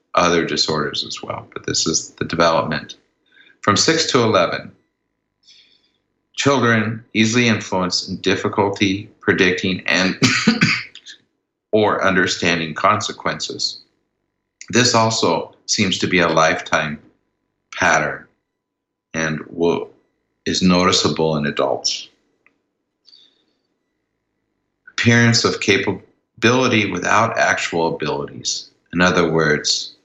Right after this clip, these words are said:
there's an appearance that they're capable and functional. And function is the name of our,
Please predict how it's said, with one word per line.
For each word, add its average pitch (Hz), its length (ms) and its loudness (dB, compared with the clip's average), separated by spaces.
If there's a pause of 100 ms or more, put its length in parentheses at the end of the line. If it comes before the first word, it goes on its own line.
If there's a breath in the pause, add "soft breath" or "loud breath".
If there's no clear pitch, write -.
(160)
there's 90 200 4
an 87 120 0
appearance 135 520 0
that 127 140 0
they're 120 260 2
capable 113 560 2
and 107 140 0
functional. 113 720 -2 (360)
And 92 140 -6
function 110 480 2
is - 400 -4 (460)
the 101 100 0
name 95 500 0 (100)
of - 140 -4
our, 95 560 2